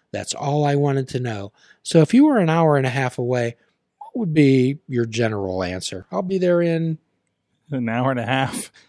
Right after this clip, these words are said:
Speaker 2: And
Speaker 1: Uh,
Speaker 2: so many people are, are like, "I'll be there in ten minutes." I have
Speaker 1: Yes.
Speaker 2: watched people respond to somebody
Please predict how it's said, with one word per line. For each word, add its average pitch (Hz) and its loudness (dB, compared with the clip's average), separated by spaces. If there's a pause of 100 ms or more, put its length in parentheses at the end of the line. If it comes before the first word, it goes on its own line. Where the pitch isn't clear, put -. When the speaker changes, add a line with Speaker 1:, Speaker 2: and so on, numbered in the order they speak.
(140)
Speaker 2:
And 147 -2
Speaker 1:
Uh, - -8
Speaker 2:
so 180 6
many 156 2
people 160 2
are, 131 4
are 135 4
like, 135 2
"I'll 147 6
be 147 2
there 139 4
in 131 -2
ten 131 -2
minutes." 131 -4 (300)
I 160 6
have 214 4
Speaker 1:
Yes. 135 -4
Speaker 2:
watched 151 2
people 139 -2
respond 131 -2 (180)
to 143 -8
somebody 123 -4